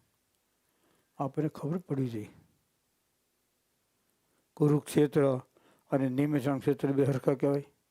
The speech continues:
બોલો, ક્ષેત્રમાં બે એક જ આવે ને, કા? એમ સ્વામી કે કંકુ એ લાલ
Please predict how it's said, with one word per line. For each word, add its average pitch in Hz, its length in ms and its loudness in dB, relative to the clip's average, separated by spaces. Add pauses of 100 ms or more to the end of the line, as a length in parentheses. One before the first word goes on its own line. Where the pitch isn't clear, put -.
(1800)
બોલો, 120 240 -2 (1700)
ક્ષેત્રમાં 151 560 2
બે 151 160 2
એક 160 100 4
જ 165 140 4
આવે 170 120 2
ને, 143 100 0
કા? 160 160 -2 (3250)
એમ 139 180 -2
સ્વામી 131 440 0
કે 139 200 2 (520)
કંકુ 135 400 -2
એ 135 160 4
લાલ 131 420 2